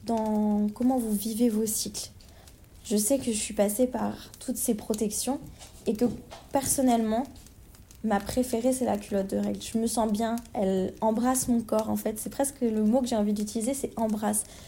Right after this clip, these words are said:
Elle embrasse mon corps, elle embrasse, euh, la phase où,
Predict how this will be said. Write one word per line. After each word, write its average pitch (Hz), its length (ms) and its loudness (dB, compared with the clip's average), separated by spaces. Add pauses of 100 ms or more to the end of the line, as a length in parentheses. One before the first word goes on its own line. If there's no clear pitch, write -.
(140)
Elle 220 120 2
embrasse 240 360 2
mon 220 140 0
corps, 254 360 0 (320)
elle 214 160 4
embrasse, 220 520 2
euh, 208 320 2 (480)
la 214 160 6
phase 254 520 4
où, 214 120 -4